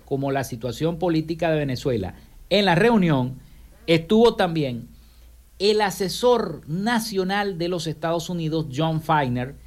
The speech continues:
y el director para el hemisferio occidental, Juan González, que ya supuestamente y previamente se había reunido también con Jorge Rodríguez en una isla del Caribe. Había esa información.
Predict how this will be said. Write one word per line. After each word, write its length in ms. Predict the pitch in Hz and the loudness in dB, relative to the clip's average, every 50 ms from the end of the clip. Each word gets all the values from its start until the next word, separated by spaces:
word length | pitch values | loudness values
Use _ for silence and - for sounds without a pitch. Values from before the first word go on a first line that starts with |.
| - - - - - - 165 | -20 -20 -20 -20 -16 -10 -4
y 120 | 175 196 | 0 2
el 120 | 202 208 190 | 2 2 4
director 680 | 190 190 190 180 165 - - 220 214 214 196 165 151 | 2 2 2 2 0 -2 0 0 2 2 2 0 0
para 180 | - 185 185 190 | 0 2 2 2
el 80 | 190 185 | 2 2
hemisferio 680 | 175 165 151 - - - 175 180 175 170 175 180 175 - | 0 0 -2 -4 -2 0 0 2 2 2 0 -2 -2 -2
occidental, 800 | 160 170 160 - - 170 160 151 143 151 - 165 160 165 165 160 | -2 -4 -4 -4 -4 -4 -2 -2 -4 -4 -2 -2 0 0 0 -4
Juan 540 | 156 160 - 151 147 151 151 151 156 156 151 | -6 -8 -6 -4 0 0 2 2 0 0 -2
González, 720 | 135 135 131 123 - - 151 135 117 101 107 110 110 - - - - - - - - - - | -2 -2 -4 -4 -2 0 0 0 0 0 -4 -6 -8 -12 -18 -20 -20 -20 -20 -20 -20 -16 -8
que 200 | - 131 127 117 | -4 -2 -2 -2
ya 400 | 110 117 135 156 180 202 190 156 | 0 2 4 4 6 4 4 0
supuestamente 960 | - - 143 120 110 127 156 175 170 160 - 190 180 180 180 175 165 156 156 123 | -2 -4 -6 -6 -2 0 0 0 0 0 -2 -2 0 0 0 0 0 -2 -2 -4
y 60 | 113 | -6
previamente 840 | - - 147 170 180 190 196 180 170 160 165 160 160 156 160 175 160 | -4 -2 0 0 2 2 2 0 0 0 0 -2 -2 -4 -4 -4 -6
se 140 | - 139 | -4 -4
había 240 | 123 117 131 147 151 | -4 -4 -2 -2 -2
reunido 640 | 151 151 156 139 120 120 135 156 170 175 175 156 - | -2 -2 -2 -2 -2 -2 -2 0 0 0 0 0 -2
también 340 | 127 113 117 139 156 160 | -2 -2 -2 -2 -2 -2
con 220 | 156 165 147 - 113 | 0 -2 -2 -2 0
Jorge 240 | 143 156 151 165 160 | -2 0 0 0 -2
Rodríguez 480 | 156 143 127 147 151 156 165 156 - | -2 -2 -2 -2 -2 -2 -2 -2 -4
en 120 | 131 117 123 | -4 -4 -4
una 220 | 135 139 143 139 | -2 -2 -2 -2
isla 240 | 143 143 151 151 147 | -2 0 0 0 0
del 200 | 139 127 113 110 | 0 -2 -2 -2
Caribe. 480 | - 117 120 156 196 190 147 - - - - - - - - - - - - - - - - | -2 0 0 2 0 0 0 -4 -6 -10 -18 -20 -20 -20 -20 -20 -20 -20 -20 -20 -20 -16 -10
Había 260 | - 113 117 135 151 | -6 -2 0 2 2
esa 140 | 151 160 165 | 2 2 2
información. 800 | 151 123 147 135 127 123 113 110 - 165 170 165 - - - | 0 2 2 2 2 2 0 0 2 4 4 4 2 0 -6